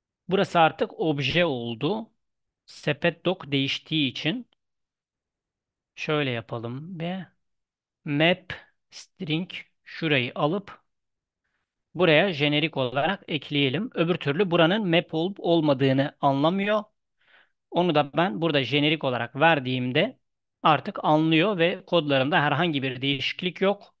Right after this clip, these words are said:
Olduğu gibi çalışıyorlar. Şimdi bu sadece şu işe yarayacak. Yeni bir şey daha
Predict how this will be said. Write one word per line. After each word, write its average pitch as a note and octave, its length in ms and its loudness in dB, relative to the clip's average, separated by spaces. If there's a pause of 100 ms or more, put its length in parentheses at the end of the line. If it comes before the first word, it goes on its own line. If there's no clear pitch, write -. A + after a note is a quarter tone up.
Olduğu D#3+ 400 4
gibi D3+ 240 0
çalışıyorlar. C#3 800 -2 (1080)
Şimdi A3 360 2
bu B3 80 -2
sadece A3 640 6
şu - 140 -4
işe D#3 340 0
yarayacak. A#2 580 -4
Yeni F#3 260 4
bir F3 80 4
şey G3 220 2
daha C3 380 2